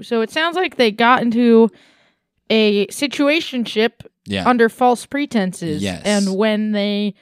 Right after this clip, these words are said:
Speaker 1: when those pretenses came to be known to Elaine, I believe that she made a decision to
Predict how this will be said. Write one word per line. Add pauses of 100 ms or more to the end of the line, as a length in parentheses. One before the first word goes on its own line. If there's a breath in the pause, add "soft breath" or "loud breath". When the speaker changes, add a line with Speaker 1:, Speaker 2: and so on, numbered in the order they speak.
(440)
Speaker 1:
when
those
pretenses
came
to
be
known
to
Elaine,
I
believe
that
she (520 soft breath)
made
a
decision
to